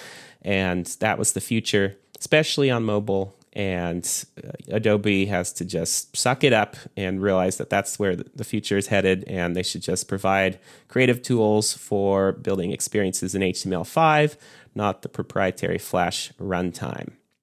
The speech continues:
I really can't overstate how important this open letter was when it came out.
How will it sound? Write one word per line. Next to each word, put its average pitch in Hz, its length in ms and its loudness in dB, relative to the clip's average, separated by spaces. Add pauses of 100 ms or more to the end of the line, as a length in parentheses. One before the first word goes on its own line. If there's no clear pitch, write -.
(540)
I 131 80 -2
really 196 360 4
can't 151 400 -2
overstate 127 880 2
how 120 360 2
important 117 680 -2
this - 320 0
open 113 300 0
letter 110 340 2
was 117 380 -2
when 123 120 0
it 113 120 -2
came 101 240 0
out. 101 320 2